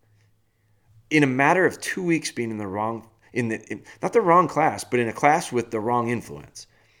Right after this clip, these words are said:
So I get pretty hot and bothered about it. I talked to my wife about it, and I said,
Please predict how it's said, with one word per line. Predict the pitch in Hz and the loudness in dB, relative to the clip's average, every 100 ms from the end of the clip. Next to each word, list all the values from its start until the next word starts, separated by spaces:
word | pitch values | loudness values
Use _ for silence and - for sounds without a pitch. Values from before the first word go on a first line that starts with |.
| _ | _
So | - 160 127 - - _ _ _ _ | 6 8 8 0 -20 _ _ _ _
I | 131 170 | 6 8
get | 151 139 | 8 4
pretty | - 117 | 2 -2
hot | 98 104 | 0 -2
and | 76 | -2
bothered | 87 95 87 | -4 -4 -4
about | 85 82 85 | -12 -10 -8
it. | 107 | -6
I | 104 131 | -4 -4
talked | - 101 - | -2 -2 -4
to | |
my | 90 | -12
wife | 87 147 - | -4 -4 -4
about | 92 | -6
it, | 95 | -6
and | 80 | -6
I | |
said, | 98 113 | -4 -4